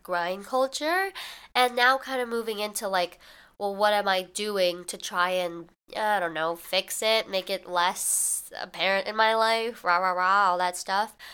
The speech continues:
I think the main thing that I'm trying to do right now is, A,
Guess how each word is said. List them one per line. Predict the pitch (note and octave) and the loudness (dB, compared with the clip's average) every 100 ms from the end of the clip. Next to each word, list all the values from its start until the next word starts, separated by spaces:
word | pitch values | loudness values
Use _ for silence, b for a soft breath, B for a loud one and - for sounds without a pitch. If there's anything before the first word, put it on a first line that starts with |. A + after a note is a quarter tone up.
| B B - | B B 0
I | C4+ | 0
think | D4+ D4+ D4 | 0 -2 -2
the | C4 | -2
main | A3+ A3+ A#3+ | 0 -2 -2
thing | A3+ A3 | -4 -2
that | F#3+ | 0
I'm | F3 F3 | 0 -2
trying | F#3+ A3+ A#3 | -2 0 2
to | B3 | 0
do | C4 C#4 | 0 2
right | C#4+ C#4 | 2 4
now | C#4+ C#4+ D4+ D4 | 4 6 4 2
is, | - G#3+ G3+ - _ F3 | -2 -4 -4 -10 _ -8
A, | F3+ F#3 B3+ | -4 -4 -4